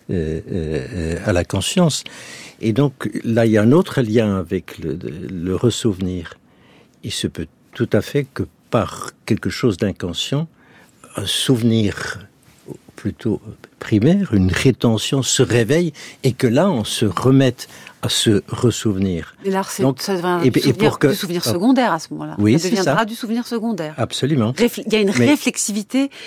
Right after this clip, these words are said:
Speaker 2: supérieure dans le souvenir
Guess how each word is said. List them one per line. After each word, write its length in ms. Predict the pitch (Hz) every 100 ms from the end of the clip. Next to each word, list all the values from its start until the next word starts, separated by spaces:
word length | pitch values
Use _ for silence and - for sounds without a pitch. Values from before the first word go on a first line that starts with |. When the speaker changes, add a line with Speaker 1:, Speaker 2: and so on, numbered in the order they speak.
| -
Speaker 2:
supérieure 840 | - - 247 240 202 214 247 254
dans 280 | 185 202 180 - - -
le 180 | - 196
souvenir 500 | 196 185 202 196 196